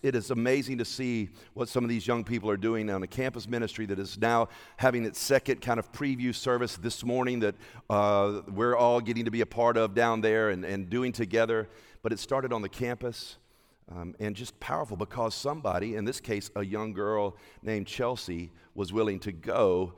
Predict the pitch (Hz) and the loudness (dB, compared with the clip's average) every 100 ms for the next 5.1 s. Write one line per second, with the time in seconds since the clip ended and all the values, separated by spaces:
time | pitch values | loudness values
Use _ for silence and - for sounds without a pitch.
0 | - - - 104 101 95 - 104 95 120 | -20 -16 -4 -2 -2 -6 -8 -4 0 2
1 | 110 110 135 107 104 101 101 98 - 135 | 2 4 2 2 2 2 0 -2 -6 -6
2 | 131 110 110 104 107 101 117 117 110 117 | -4 -2 2 4 2 0 0 2 2 0
3 | - 123 110 - 117 107 104 120 123 117 | -6 -6 -4 2 4 4 4 2 2 -2
4 | 104 101 110 98 98 113 98 - 92 - | -2 0 0 -2 -6 -6 -6 -6 -14 -14